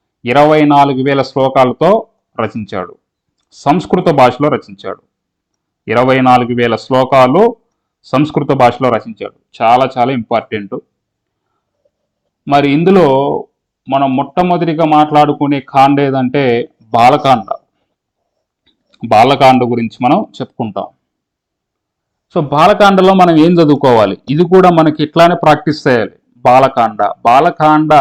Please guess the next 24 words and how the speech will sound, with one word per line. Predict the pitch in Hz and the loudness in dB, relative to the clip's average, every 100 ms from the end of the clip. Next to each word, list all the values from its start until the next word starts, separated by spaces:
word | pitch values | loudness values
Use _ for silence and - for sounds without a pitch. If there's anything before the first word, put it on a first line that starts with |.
| - _ | 0 _
దేనితో | 127 139 160 160 | -6 -2 0 0
ప్రారంభం | 160 139 147 131 127 | 0 2 2 2 0
అవుతుందంటే | 123 - 120 120 | -2 -4 -6 -4
అసలు | 135 143 117 | -6 -4 -2
రామాయణం | 117 135 151 160 156 151 151 143 | 2 2 2 2 2 2 0 0
అనే | 139 | -4
కథా | - 123 131 156 | -6 -4 2 0
ప్రారంభము | 156 139 135 131 127 139 196 202 | 2 0 2 0 -4 -4 -4 -2
బాలకాండలో | 123 123 127 123 120 127 | 0 0 0 -2 -2 -4
ఉంటుంది. | 110 101 92 - _ _ _ _ _ _ _ _ - _ - | -6 -10 -14 -20 _ _ _ _ _ _ _ _ -20 _ -4
అలానే | 120 131 135 127 123 - - | 0 2 0 -4 -6 -10 -6
అయోధ్య | 131 160 180 180 156 | -2 2 2 2 0
నగర | 160 151 151 | 0 2 2
వర్ణన | 131 123 131 156 156 113 113 120 - _ 120 | 0 0 0 2 2 2 0 -2 -8 _ -2
బాలకాండలోనే | 110 117 131 131 127 127 135 | 0 2 2 2 2 0 0
ఉంటుంది. | 110 107 98 - - | -4 -8 -12 -16 -10
అయోధ్య | 113 135 143 131 147 | -4 -2 -2 0 -2
నగరం | 135 131 131 110 | 0 -2 -2 0
ఎలా | 123 139 | 2 2
ఉంటుంది | 135 131 131 123 | 0 -2 -2 -2
అనే | 120 117 | -4 -6
వర్ణన | 107 110 139 143 135 | -4 -2 -2 -4 -4
కూడా | 127 113 | -4 -2
రాశాడు. | 107 - 98 | -4 -4 -18